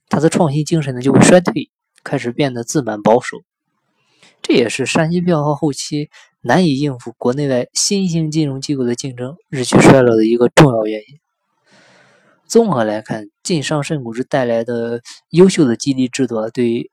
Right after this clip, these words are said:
现代企业来看还是非常值得借鉴的，甚至说大部分都是可以进行直接复制的。啊，好，最后还是做课程预告，八月十八号晚上七点，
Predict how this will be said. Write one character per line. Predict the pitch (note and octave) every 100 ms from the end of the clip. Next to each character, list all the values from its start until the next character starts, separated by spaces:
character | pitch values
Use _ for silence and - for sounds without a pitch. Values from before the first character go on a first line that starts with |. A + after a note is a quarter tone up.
| -
现 | - E3
代 | B2
企 | A2+ - A2
业 |
来 | G#2+ G#2+ -
看 | - A#2
还 | - A2+
是 | -
非 | - F#3
常 | F#3 B2+ B2+ - D3+
值 | C3
得 | C3
借 | - E3+ A2+
鉴 | G#2+ G#2
的， | - _ -
甚 | - C#3+ B2
至 |
说 | - C3+ C3+ _ _ _
大 | - -
部 | -
分 | - B2
都 | B2+ B2
是 | B2+
可 | - B2+
以 | A#2 G#2+ A2+ - _ _ _
进 | - B2+
行 | C3
直 | - C3
接 | F#3+
复 | F3+ - A#2+
制 | G#3
的。 | G#3 - - _ _ _ _ _ _ _ _
啊， | G#2+ G#2 - _ _ _ _ _
好， | - A#2
最 | - D3
后 | E3 D3+ C3+ B2+ C3+ _ _
还 | - B2
是 | C#3+
做 | C#3 B2+ A#2+
课 | -
程 | C#3
预 | D#3 E3
告， | F#3 D3 - - - _
八 | D3 D#3+
月 | B2+
十 | -
八 | D3 D#3
号 | D3+ B2+ A#2 A2+
晚 | G#2+
上 | A2
七 | C3 - F3+
点， | B2